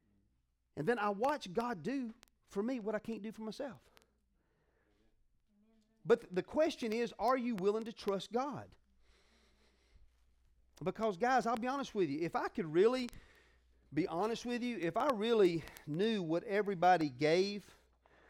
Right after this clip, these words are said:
and I could really <laughs> discern whether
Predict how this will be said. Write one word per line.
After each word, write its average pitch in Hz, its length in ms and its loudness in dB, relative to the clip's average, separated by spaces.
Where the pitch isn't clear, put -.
and 127 140 -2
I 170 80 4
could 151 240 -2
really 175 280 2
<laughs> - 440 -20
discern 185 720 0
whether 151 680 4